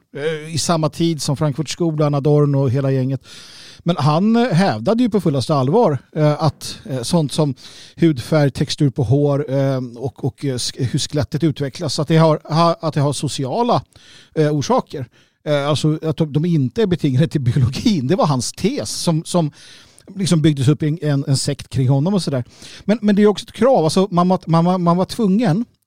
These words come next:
för att om man ska kunna sedermera hävda att det inte finns kön, alltså hela den här diskursen, för att kunna komma någonstans med den så måste du ju, eh, slå hål på, jo,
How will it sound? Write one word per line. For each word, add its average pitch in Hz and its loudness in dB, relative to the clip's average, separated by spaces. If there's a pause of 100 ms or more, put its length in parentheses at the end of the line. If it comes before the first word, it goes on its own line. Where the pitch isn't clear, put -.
(160)
för 185 2
att 180 -2 (100)
om 185 2
man 190 4
ska 165 -8
kunna 180 4 (420)
sedermera 202 2
hävda 165 4
att 139 0
det 151 2
inte 131 0
finns 135 0
kön, 180 2
alltså 156 0 (260)
hela 175 2
den 165 6
här 151 4
diskursen, 127 -4 (360)
för - 0
att 165 0
kunna 175 2
komma 190 0
någonstans 143 -2
med 151 2
den 127 0
så 147 0
måste 190 -2
du 269 -2
ju, 240 2 (720)
eh, 156 0
slå 170 -2
hål 233 2
på, 139 -2 (300)
jo, 220 0